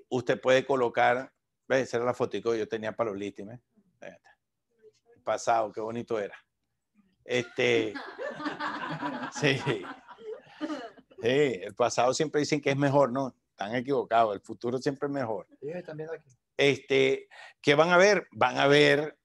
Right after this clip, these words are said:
Speaker 1: su foto, o sea, tienen que colocar su foto, el logo de la empresa, le pueden poner un background, y van ustedes, si ustedes van a su website, ¿verdad? En el caso mío es este, cómprense el domain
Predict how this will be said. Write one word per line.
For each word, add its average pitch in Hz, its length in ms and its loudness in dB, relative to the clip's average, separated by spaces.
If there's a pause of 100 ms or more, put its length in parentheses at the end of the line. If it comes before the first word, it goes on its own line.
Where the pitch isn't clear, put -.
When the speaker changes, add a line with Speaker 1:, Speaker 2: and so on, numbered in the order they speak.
Speaker 1:
su - 240 -6
foto, 170 440 4
o 123 60 -4
sea, 127 180 2
tienen 120 220 -2
que 127 100 -6
colocar 120 380 0
su 123 140 -2
foto, 147 460 4
el 107 80 -2
logo 113 280 2
de 113 60 2
la 113 60 -2
empresa, 147 760 2 (440)
le 113 120 0
pueden 127 260 -2
poner 127 200 0
un 123 80 -2
background, 131 680 4 (420)
y 135 80 -4
van 175 180 2
ustedes, 196 580 2
si - 380 -4
ustedes 147 360 4
van 202 280 4 (100)
a 139 180 0
su 120 960 -2
website, 156 680 4 (400)
¿verdad? 139 320 2
En 120 100 -4
el 110 140 -6
caso 120 300 2
mío 151 200 2
es 170 200 6
este, - 220 -10 (1800)
cómprense 208 640 4
el 151 120 0
domain 143 760 4